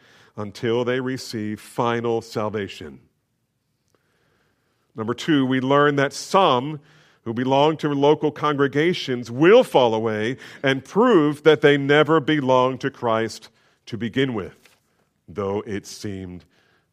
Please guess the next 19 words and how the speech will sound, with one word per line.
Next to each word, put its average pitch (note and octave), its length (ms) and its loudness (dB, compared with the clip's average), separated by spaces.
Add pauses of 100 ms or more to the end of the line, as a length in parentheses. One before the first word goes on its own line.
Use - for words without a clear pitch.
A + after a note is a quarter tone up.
(160)
that F#2+ 200 -12
they E2+ 120 -14
did. D2 360 -18 (680)
Number G#2+ 240 -8
three, A#2 500 -4 (360)
we C3+ 160 -2
learn D3+ 460 4
that D3 160 -2
God's C#3 320 2
sovereignty F#3+ 880 2
over E3+ 460 2
our D#3+ 380 2
perseverance D3 1040 -4
does C3 380 0
not, C#3+ 500 4
and A2 160 -6
this B2 140 -6
is C3+ 100 -12
critical, G#2+ 580 -6